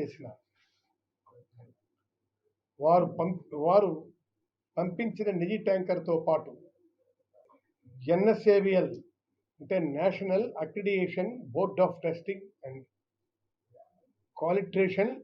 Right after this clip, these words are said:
ల్యాబొరేటరీస్, అవి సర్టిఫై చేసిన ల్యాబ్ నుంచి క్వాలిటీ నిర్ణీత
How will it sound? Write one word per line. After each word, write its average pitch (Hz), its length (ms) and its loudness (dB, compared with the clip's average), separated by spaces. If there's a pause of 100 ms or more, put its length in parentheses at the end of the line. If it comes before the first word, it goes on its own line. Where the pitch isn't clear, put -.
(120)
ల్యాబొరేటరీస్, 160 720 -2 (3500)
అవి 170 440 -6
సర్టిఫై 214 400 0 (140)
చేసిన 180 300 -2
ల్యాబ్ 175 340 2
నుంచి 180 280 -6 (920)
క్వాలిటీ 202 460 2
నిర్ణీత 202 520 0